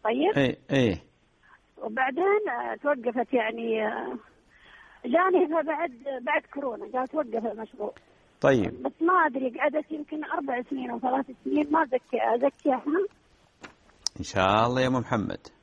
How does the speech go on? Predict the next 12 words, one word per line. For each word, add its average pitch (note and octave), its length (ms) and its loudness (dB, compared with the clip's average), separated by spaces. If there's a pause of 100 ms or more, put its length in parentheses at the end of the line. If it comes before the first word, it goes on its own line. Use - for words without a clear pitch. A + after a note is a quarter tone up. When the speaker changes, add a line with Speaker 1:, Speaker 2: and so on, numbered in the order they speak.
(760)
Speaker 1:
الله B3 260 2
يجزاك A3 320 -6 (100)
عنا A3 240 -10
خير. G#3+ 200 -2
وهو D4+ 240 4
التسبيح، D4 560 -4 (220)
ما C#4 60 -12
فهمتك B3 480 -6
أنت A3+ 180 -4
التسبيح. - 380 -10
معليش، B3+ 300 2
سامحني. - 460 0